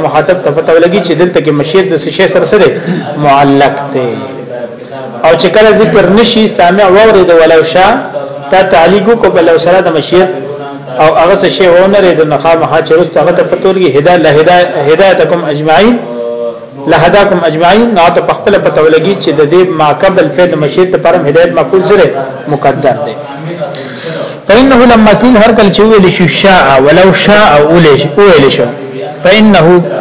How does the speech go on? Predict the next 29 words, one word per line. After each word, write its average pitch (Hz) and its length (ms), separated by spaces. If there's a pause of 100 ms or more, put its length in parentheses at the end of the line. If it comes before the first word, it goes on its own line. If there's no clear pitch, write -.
(260)
لما 185 360 (120)
قيل 226 140 (120)
لو 151 120
شاء، 135 520 (520)
نو 143 140
علم 156 320
السامع، 165 460
او 165 60
سامع 151 300
ته 151 140
پته 143 260
ولګي، 175 360
انه، 160 320 (180)
ان 180 200
هناك 160 500
شيئا، 185 320
چې 165 60
دغلته 160 360
څه 165 100
شی 190 180
دی، 180 100
علقت 175 520
المشیت 170 500
علیه، 156 420 (340)
چې 175 120
تعلق 185 340
د 190 120
مشیت 185 280
شی 180 120